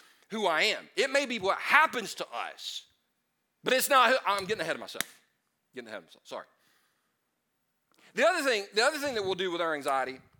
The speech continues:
is, well, let me get, kind of back up. I was talking to a friend of mine, uh, the very last week we got to meet, uh, together before, like, the corona,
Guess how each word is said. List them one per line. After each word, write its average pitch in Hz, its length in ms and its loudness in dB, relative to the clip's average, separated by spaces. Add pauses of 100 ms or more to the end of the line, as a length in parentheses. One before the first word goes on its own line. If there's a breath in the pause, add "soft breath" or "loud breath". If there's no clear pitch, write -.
is, 180 200 0
well, 226 140 -2
let 254 80 2
me 240 80 -4
get, 226 140 -14
kind 226 160 0
of 175 60 -4
back 165 200 0
up. 165 60 -2
I 165 40 -4
was 165 100 -4
talking 226 220 -2
to 190 60 -6
a - 20 -8
friend 202 180 -2
of 185 60 -6
mine, 135 260 0 (680)
uh, 147 200 0 (140)
the 160 80 -2
very 208 340 2
last 180 340 0
week 165 320 -12 (280 loud breath)
we 165 120 -4
got 175 180 2
to 170 80 -8
meet, 160 500 -6 (420 soft breath)
uh, 143 180 2 (200)
together 143 680 0 (120)
before, 165 400 -4 (100)
like, 151 240 -2 (260)
the 139 160 -2 (100)
corona, 156 680 -2